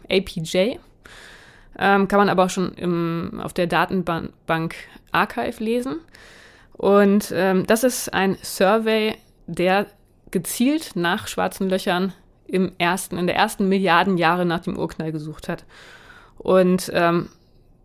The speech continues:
das Interessante da ist, dass sie das James Webb Space Teleskop genutzt haben, das ja nun genau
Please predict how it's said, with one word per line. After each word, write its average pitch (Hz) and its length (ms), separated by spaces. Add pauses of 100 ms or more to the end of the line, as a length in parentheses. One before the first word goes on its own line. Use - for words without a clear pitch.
(220)
das 185 180
Interessante 190 400
da 185 220
ist, 277 140
dass 208 140
sie 196 120
das 180 360
James 175 300
Webb 190 160
Space 214 260
Teleskop 269 480
genutzt 254 360
haben, 269 220 (420)
das 190 120
ja 208 80
nun 208 160
genau 190 500